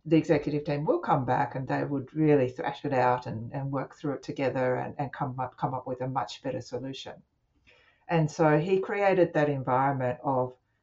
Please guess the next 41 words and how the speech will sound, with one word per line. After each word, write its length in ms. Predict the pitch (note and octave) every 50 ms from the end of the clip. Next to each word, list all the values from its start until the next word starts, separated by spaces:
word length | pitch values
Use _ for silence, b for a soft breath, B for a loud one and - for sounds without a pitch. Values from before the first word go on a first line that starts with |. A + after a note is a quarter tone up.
| _ _ _
challenging 680 | - - - D#3+ D#3 C#3+ C#3 C3+ C3+ - C3 B2+ A#2
up 300 | - - - C4+ - - - - _ _ _
without 560 | E3 D#3 D3+ C#3+ D#3 D3+ C#3 C3+ C#3 D#3 - - - -
any 300 | - D3+ D3 C3 C3+ -
concern. 720 | - D#3+ D3 B2+ A#2+ - - A#2 A2 A#2+ G3+ D4 D#4+ -
So 320 | - - D#3+ C3 B2+ B2+
the, 400 | - C#3+ C3 B2+ B2 A#2+ C#3+ C3+ - - -
the 140 | - C3+ B2+
team 280 | B2+ - - C#3 B2+ B2
members 400 | B2+ A#2+ A#2+ - C3+ C3+ - -
were 140 | C#3 B2+
quite 280 | - - - C#3+ C3+ -
happy 300 | - D3 D3 C#3+ E3 D#3+
to 100 | E3 F3
challenge 640 | E3+ - - D#3 D3 D3 D#3+ F3+ G3 - - -
the, 140 | - E3+ D#3+ - _ _ _
the 80 | E3+
boss. 400 | - C#3+ D3 B3+ E4 - - - _ _ _ _ _ _ _ _
And 260 | - E3 D#3 D3+ D3+ C#3+
then 380 | E3+ D#3+ D3+ D3 D3 C#3+ - - _ _ _ _ _ _ _ _
on 160 | - D3+ D3 -
top 240 | - E4+ F4 F#4
of 140 | E4+ A#3 -
that, 260 | - C3 C3 C3 -
he 200 | - - E3 D3+
would 200 | C#3 C3 C3+ -
listen 560 | C#3+ C#3 D3 E3 F#3 F#3 - - F#3 D3+ C3 - -
to 80 | - C3+
that 400 | - B2+ B2 B2+ B2 B2 - - _ _ _ _ _ -
and 180 | - D3+ D3 D#3
actually 400 | D#3+ F3 - - - F3 E3+ D#3+
change 480 | D#3+ - - - D#3 D3 C#3+ C#3+ C#3+
his 200 | - C#3+ C#3 -
thinking 400 | - - D3+ D3+ D3 - C#3+ C3
as 120 | C3+ B2+ B2+
a 80 | B2+
result 380 | B2 B2+ B2 A#2+ C3+ C3 C3 C#3
of 80 | A#2+ B2+
what 180 | B2+ B2 -
he 100 | B2+ A#2+
heard. 460 | A2+ A#2+ B2+ B2+ A#2+ - - - -